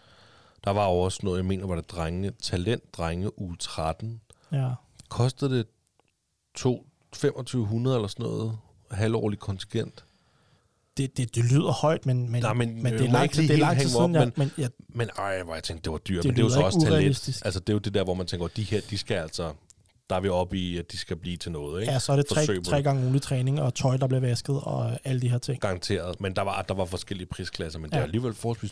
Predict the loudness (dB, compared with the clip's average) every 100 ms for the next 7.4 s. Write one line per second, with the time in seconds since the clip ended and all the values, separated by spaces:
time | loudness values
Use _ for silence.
0 | -2 -2 -2 -10 -20 _ _ _ -20 _
1 | -6 -6 -6 -10 -4 0 2 2 2 -2
2 | -2 -2 -4 -4 -4 -2 -4 -4 -6 -6
3 | -4 -4 -4 -2 0 0 0 -2 -4 -2
4 | -2 -4 -6 -8 -8 -8 -8 -8 -8 -6
5 | -4 -4 -2 -2 0 0 -2 -2 -4 -2
6 | -2 -2 -2 -2 -2 -4 -4 -6 -6 -4
7 | -4 -4 -4 -8